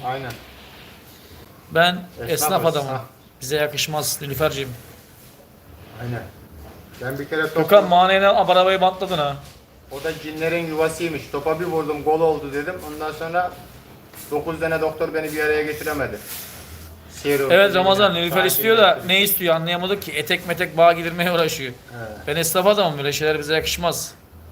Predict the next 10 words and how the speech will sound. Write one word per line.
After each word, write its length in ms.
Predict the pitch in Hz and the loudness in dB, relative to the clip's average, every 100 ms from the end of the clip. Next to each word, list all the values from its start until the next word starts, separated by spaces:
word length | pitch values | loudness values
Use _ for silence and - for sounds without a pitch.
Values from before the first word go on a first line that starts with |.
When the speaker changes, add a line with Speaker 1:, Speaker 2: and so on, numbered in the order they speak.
| - - - - - - - - | -20 -20 -20 -20 -20 -20 -20 -12
Speaker 1:
Aynen. 300 | 127 127 123 | -6 -6 -2
Speaker 2:
Bu 80 | 135 | 0
adam 200 | 143 147 | 0 -2
da 40 | 143 | 0
bizi 120 | 139 | 0
Speaker 1:
Atsınlar 140 | 143 139 | 0 -2
Speaker 2:
bekliyor. 240 | 165 165 156 | 0 -2 0
Speaker 1:
onu 180 | 143 | -2
kanaldan 400 | 117 113 110 110 | -4 -4 -4 -6
ya. 240 | 107 107 | -8 -10